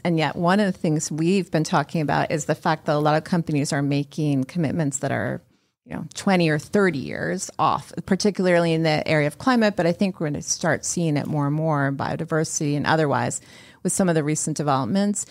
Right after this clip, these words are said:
So how, how do companies reconcile that, and where does, for example, climate commitments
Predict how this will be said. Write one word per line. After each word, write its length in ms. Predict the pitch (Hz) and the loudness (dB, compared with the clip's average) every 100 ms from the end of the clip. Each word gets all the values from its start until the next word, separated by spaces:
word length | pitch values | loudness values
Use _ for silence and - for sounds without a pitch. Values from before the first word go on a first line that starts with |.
| - - | -16 -16
So 280 | - - 220 | -4 2 2
how, 540 | 190 208 214 240 240 220 _ _ | 4 2 4 4 0 -4 _ _
how 320 | - 226 240 | -2 2 4
do 100 | 247 | 2
companies 760 | 226 - 202 202 185 170 160 - | 0 0 0 0 -2 0 -2 -4
reconcile 760 | 180 175 160 175 - 160 147 147 | 0 0 0 -4 -2 -2 -2 -2
that, 340 | 151 151 214 | 0 2 2
and 240 | 180 175 170 | 0 0 2
where 260 | 185 196 | 2 2
does, 600 | 170 170 175 170 - - 180 | 2 2 2 0 -2 -4 -4
for 120 | - | -2
example, 360 | 170 170 147 151 | -2 0 -2 -6
climate 480 | - 175 160 151 - | -4 0 0 0 -4
commitments 640 | 185 - 160 151 - | -4 -2 -2 -2 -6